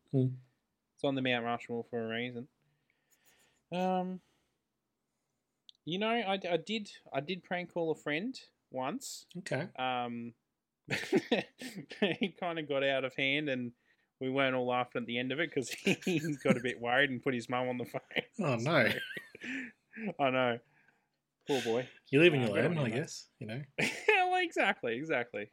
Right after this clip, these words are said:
Speaker 2: That's why we live, to make mistakes.
Speaker 1: Hmm.
Speaker 2: Um, but, you know, I, I thought about one time when I was with my nan once. I was staying at her house for, like, a couple of weeks or something like that.
Speaker 1: Hmm.
Speaker 2: And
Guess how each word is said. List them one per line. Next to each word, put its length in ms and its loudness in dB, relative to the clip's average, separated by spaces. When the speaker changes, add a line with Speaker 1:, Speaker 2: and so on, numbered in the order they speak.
Speaker 2:
That's 200 -10
why 160 2
we 120 -2
live, 160 -6
to 100 -20
make 200 -4
mistakes. 380 -12
Speaker 1:
Hmm. 340 -4
Speaker 2:
Um, 420 2
but, 160 4
you 140 2
know, 80 2
I, 420 4
I 260 2
thought 180 8
about 260 4
one 220 -2
time 340 0
when 120 -4
I 40 -4
was 180 -6
with 200 -8
my 120 -6
nan 540 -4
once. 500 -6
I 100 0
was 180 0
staying 320 4
at 120 -2
her 200 0
house 300 0
for, 80 -4
like, 160 -2
a 40 -6
couple 340 -4
of 60 -2
weeks 460 -4
or 80 -8
something 220 -4
like 160 -4
that. 240 -6
Speaker 1:
Hmm. 140 6
Speaker 2:
And 380 2